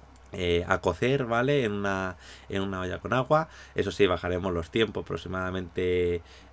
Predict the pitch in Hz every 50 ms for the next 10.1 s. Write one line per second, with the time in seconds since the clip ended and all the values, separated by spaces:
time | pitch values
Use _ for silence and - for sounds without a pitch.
0 | - - 92 90 90 87 87 87 87 87 87 85 - - - 104 101 92 90 87
1 | 90 92 110 120 120 110 107 95 90 85 117 113 113 101 90 87 - 95 95 98
2 | 101 104 107 104 107 104 85 - 101 92 92 90 95 92 92 95 104 104 98 92
3 | 87 87 87 85 82 82 82 80 80 - - - - - - - 95 98 95 92
4 | 90 85 87 - - 101 92 85 - 85 92 95 98 87 82 - - - - -
5 | - - - 117 113 - - 110 - 104 98 98 98 98 101 95 - 117 107 -
6 | 123 123 113 101 - 107 98 92 95 101 92 - 95 92 92 90 90 82 82 85
7 | - - 85 - 87 82 82 87 95 107 - - 117 107 - 110 113 120 127 127
8 | 135 127 - - 107 - 123 120 120 110 117 120 139 147 - 123 - - 85 82
9 | - - 82 82 87 98 113 120 120 110 98 101 95 87 - 120 120 127 135 143
10 | 151